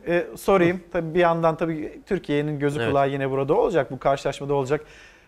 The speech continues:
Speaker 1: Beklentin ne? Nasıl sonuçlanacak? Bir tahminini
Speaker 2: Hı.
Speaker 1: alayım
Speaker 2: Tahminim,
Speaker 1: ben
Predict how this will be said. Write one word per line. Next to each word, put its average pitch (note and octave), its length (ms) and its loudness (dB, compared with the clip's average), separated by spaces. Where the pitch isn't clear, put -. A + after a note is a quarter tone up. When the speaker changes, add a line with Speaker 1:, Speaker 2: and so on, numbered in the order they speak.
Speaker 1:
Beklentin A#3 680 4
ne? A3 240 2
Nasıl G#3 240 0
sonuçlanacak? F3+ 840 2
Bir E3+ 160 -2
tahminini E3+ 520 4
Speaker 2:
Hı. E3 400 0
Speaker 1:
alayım D#3+ 160 10
Speaker 2:
Tahminim, A2+ 400 10
Speaker 1:
ben G2+ 100 -2